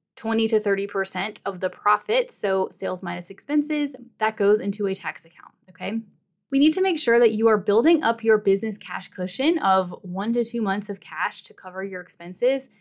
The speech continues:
just in case something happens so you can keep paying the bills, and then also making sure that you are saving for taxes. And then this is where we next start thinking about, how can I use the cash in my business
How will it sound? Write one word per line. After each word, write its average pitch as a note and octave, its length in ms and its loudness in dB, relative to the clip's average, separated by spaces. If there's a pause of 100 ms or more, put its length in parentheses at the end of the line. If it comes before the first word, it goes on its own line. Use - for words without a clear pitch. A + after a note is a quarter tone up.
(380)
just D4 300 0
in D#4+ 140 6
case C4+ 360 -2
something A3 360 -4
happens G#3 440 -6
so A3 80 -2
you G3 160 -4
can G3+ 200 -6
keep A3+ 280 -12
paying F#3+ 300 -12
the G3+ 60 -8
bills, G3+ 480 -4 (460)
and A3+ 140 0
then B3 100 0
also A3 280 0
making A#3 300 -4
sure G#3 140 -4
that G#3 140 2
you G#3+ 140 -2
are G#3 100 0
saving F3+ 360 -8
for F3+ 120 -14
taxes. - 720 -16 (720)
And A#3 240 -2
then F4+ 260 4 (140)
this C4 260 4
is D4 160 2
where A#3+ 300 4
we B3 160 -2
next G#3+ 320 -2
start - 220 -2
thinking G3+ 320 -8
about, F#3 480 0 (180)
how A#3 260 0
can D#4 200 0
I E4+ 80 6
use C4 260 0
the D4 80 -8
cash G#3 320 -6
in A#3 60 -4
my A#3 100 -2
business G3 400 -6